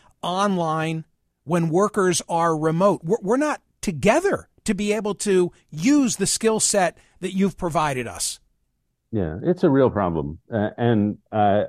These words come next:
Speaker 2: I, I would say all these books exist because we're in the middle of some sort of social and relational crisis. Uh,
Speaker 1: Right.
Speaker 2: the rise of loneliness, the rise of depression.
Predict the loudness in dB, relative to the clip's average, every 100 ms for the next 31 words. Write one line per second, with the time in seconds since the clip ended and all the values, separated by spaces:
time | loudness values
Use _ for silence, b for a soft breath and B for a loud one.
0 | -2 -2 0 2 2 2 0 0 0 -6
1 | _ -2 2 2 0 -2 -4 -6 -2 -2
2 | -2 -6 -6 -4 -2 -2 0 0 0 -2
3 | -6 -4 -4 -2 -2 -2 -4 -4 -2 -2
4 | -2 -6 -10 -8 -10 -10 -16 -20 _ _
5 | b b b -4 -2 -2 -2 -2 -4 -2
6 | 0 2 0 -4 -8 -12 -8 -6 -6 -10
7 | -2 0 0 -2 -4